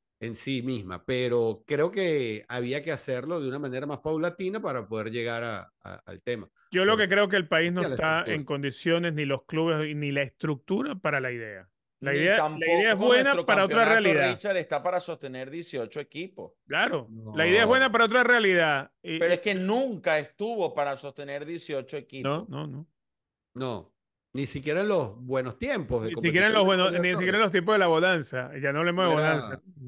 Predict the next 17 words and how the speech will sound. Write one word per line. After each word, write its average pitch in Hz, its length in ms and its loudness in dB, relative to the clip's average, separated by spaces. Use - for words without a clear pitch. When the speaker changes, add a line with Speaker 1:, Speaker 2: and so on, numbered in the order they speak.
Speaker 1:
no 120 180 -6
era 135 160 0
Speaker 3:
Entonces, 196 260 2
Speaker 1:
para 185 240 0
Speaker 3:
yo, 175 180 6
yo, 180 200 -6
yo 160 160 0
realmente 208 500 -2
celebro 180 600 -4
y 196 80 -4
aplaudo 156 720 -4
el 170 80 -8
esfuerzo 147 720 -2
que 117 100 -6
hace 117 320 -8
la 127 100 -6
liga, 113 380 -12